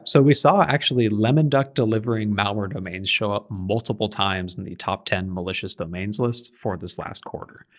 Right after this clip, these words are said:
Uh, the good news is, by showing up in this list, it means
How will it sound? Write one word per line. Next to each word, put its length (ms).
Uh, 160
the 140
good 160
news 260
is, 240
by 200
showing 440
up 140
in 80
this 220
list, 480
it 120
means 380